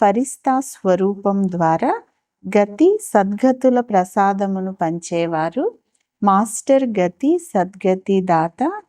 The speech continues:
భవ. వరదానం యొక్క వివరణ. వర్తమాన సమయంలో విశ్వంలోని అనేక ఆత్మలు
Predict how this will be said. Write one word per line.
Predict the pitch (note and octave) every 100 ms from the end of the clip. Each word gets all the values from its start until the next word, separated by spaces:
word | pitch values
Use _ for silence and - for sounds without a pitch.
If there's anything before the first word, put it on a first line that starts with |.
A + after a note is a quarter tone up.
| -
భవ. | E3+ E3+ F3 F3 F3 E3 - _ _ _ _ _ _ G3+
వరదానం | G3 F#3+ F3+ F3+ F#3 F3+
యొక్క | F#3 F#3 C4
వివరణ. | B3+ G#3+ G#3 G3+ F#3 E3 D#3+ - _ _ _ _ -
వర్తమాన | A3 A3 A3 C4+ C#4 C#4 C#4+
సమయంలో | C#4 G#3 F#3 F#3+ G3 G3 F#3 D#3 E3 D4 _ _ -
విశ్వంలోని | G#3+ - - D4 C#4 C4+ B3+ B3 A#3+
అనేక | G3 G3 A3+ A3 A#3
ఆత్మలు | G#3 F3+ F3 - F#3+ F#3 F3+ F3 F4